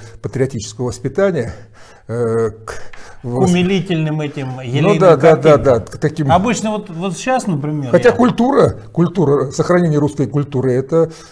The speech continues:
Speaker 1: э, дело <coughs> патриотическое. К сожалению,
Speaker 2: Нет, ну
Speaker 1: она, к сожалению, она, вы видите, разваливается, она у-, у-, иссякает, утончается, ну, и сберечь её, вот нашу национальную идентичность — это очень большое дело.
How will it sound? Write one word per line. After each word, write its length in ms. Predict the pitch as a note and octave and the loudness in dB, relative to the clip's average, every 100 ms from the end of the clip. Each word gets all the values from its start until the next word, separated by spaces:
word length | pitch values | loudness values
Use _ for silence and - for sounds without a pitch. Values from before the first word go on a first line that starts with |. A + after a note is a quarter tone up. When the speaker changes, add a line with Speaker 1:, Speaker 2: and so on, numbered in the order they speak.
| - | -12
Speaker 1:
э, 120 | - B2 C3 | -10 -8 0
дело 340 | C3+ D#3+ E3 - B3+ G#2 | 4 6 6 6 4 2
<coughs> 220 | D3 D3 | -2 -2
патриотическое. 840 | - E3 F3 A2 - - G#2+ - - - - - | 0 0 0 -4 -10 -12 -12 -12 -16 -20 -20 -18
К 100 | - | -8
сожалению, 440 | - C#3 E3 F3 | -2 2 6 6
Speaker 2:
Нет, 40 | F3+ | 8
ну 60 | |
Speaker 1:
она, 280 | F#3 F3 D#3 | 8 10 8
к 100 | - | 4
сожалению, 440 | - C#3+ D#3 E3 E3 | 0 2 4 4 4
она, 140 | E3 | 4
вы 160 | D#3 D#3+ | 4 2
видите, 440 | D3+ D#3+ D#3+ C#3 | 0 -2 -2 0
разваливается, 800 | C3 B2+ C3 E3 D#3 A#2 A2+ B2 | 0 0 2 2 2 -2 -4 -4
она 200 | A#2 B2 | -2 -2
у-, 400 | A#2+ B2 C3 B2+ - - - | -2 -4 -6 -8 -12 -20 -12
у-, 340 | B2 A#2+ A#2 A2+ | -6 -4 -4 -4
иссякает, 760 | A2+ A#2+ - - C#3+ D#3 D3 - | -6 -6 -6 -4 0 2 2 -2
утончается, 720 | G#2+ A#2 - C#3+ C#3+ - A#2+ | -6 -4 -2 -2 -2 -4 -8
ну, 200 | A2+ A#2 | -8 -4
и 260 | A#2+ B2 A2+ - - | -2 -2 -4 -12 -12
сберечь 560 | A2+ A2 C#3 F3+ A#3 - | -8 -2 0 0 0 -2
её, 200 | C3 A#2+ | -2 -2
вот 160 | A#2 C#3+ | -2 -2
нашу 240 | B2+ B2+ | -4 -4
национальную 640 | B2+ B2+ - D3 B2+ A2+ | -4 -4 -2 -2 -2 -2
идентичность — 680 | A2+ C#3+ C3 A2+ - G#2 - - - - | -4 -4 -6 -8 -10 -12 -14 -20 -14 -8
это 340 | C3 D#3 D#3 | -4 0 0
очень 320 | C#3+ C3+ C#3 | 0 -4 -6
большое 360 | B2+ C3+ A#2+ G#2+ | -4 -6 -6 -8
дело. 220 | F#2+ E2 | -8 -12